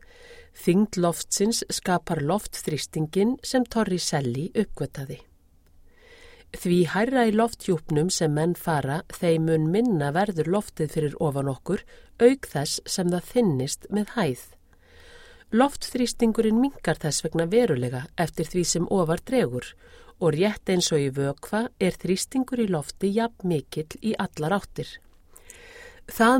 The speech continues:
merkir að þrýstingurinn á bringuna er nákvæmlega sá sami og á bakið þegar við stöndum upprétt og nefbroddurinn verður fyrir um það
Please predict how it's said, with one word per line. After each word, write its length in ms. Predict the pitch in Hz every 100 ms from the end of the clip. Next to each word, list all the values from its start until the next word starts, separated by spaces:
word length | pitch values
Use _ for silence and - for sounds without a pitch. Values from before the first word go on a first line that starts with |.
| 254
merkir 440 | 247 - - 139 - - - - 190
að 140 | 170
þrýstingurinn 720 | 196 247 - 294 240 220 196
á 80 | 185
bringuna 640 | 165 226 247 - 143 135 -
er 200 | 175 156
nákvæmlega 640 | 147 214 233 247 208 175
sá 160 | 165 185
sami 560 | 170 - 247 226 135 127
og 160 | - 156
á 60 | 147
bakið 600 | - 247 190 - 131 - -
þegar 240 | - 175
við 140 | 151 160
stöndum 440 | - 165 156 170 -
upprétt 500 | 233 - 139 123 - - - - - -
og 140 | 208
nefbroddurinn 800 | 185 147 - 165 160 - 196 240 294
verður 400 | - 202 220 202
fyrir 300 | - 196 185 -
um 100 | 233 240
það 180 | 208